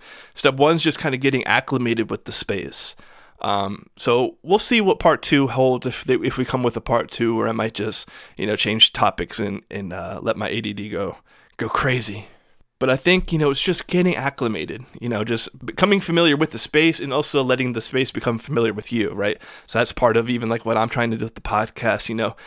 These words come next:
I like to, you know, let my profile sit in some Twitter spaces, let people get comfortable. They're like, "Oh, yeah, yeah, I've seen this person before." Next thing you know, you start following each other, you start liking each other's content,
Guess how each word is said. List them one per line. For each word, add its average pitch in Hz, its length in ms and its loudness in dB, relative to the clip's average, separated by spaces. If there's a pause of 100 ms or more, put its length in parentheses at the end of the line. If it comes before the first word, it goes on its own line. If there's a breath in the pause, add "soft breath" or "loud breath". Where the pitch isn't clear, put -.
(200 loud breath)
I - 80 -2
like 113 160 -4
to, 110 220 -4 (160)
you 120 80 -12
know, 107 100 -8
let 110 140 -6
my 131 120 -4
profile 113 640 -2 (240 soft breath)
sit - 260 -4
in 117 140 -8
some 117 160 -4
Twitter 120 300 -2
spaces, 113 520 -2
let - 140 -2
people 120 240 -6
get 117 160 -4
comfortable. 120 500 -4
They're 113 120 -2
like, 135 100 -4
"Oh, 175 100 2
yeah, 180 300 2
yeah, 139 100 4
I've 139 120 0
seen 135 140 0
this 117 120 -6
person 104 360 -4
before." 101 380 0 (440 loud breath)
Next 113 200 -2
thing 98 100 -4
you 107 40 -2
know, 117 140 4
you 123 80 2
start 110 180 2
following 127 340 2
each 117 140 -2
other, 120 180 0
you 117 80 0
start 110 240 -4
liking 117 240 -4
each 110 120 -4
other's 98 180 -4
content, 127 600 -2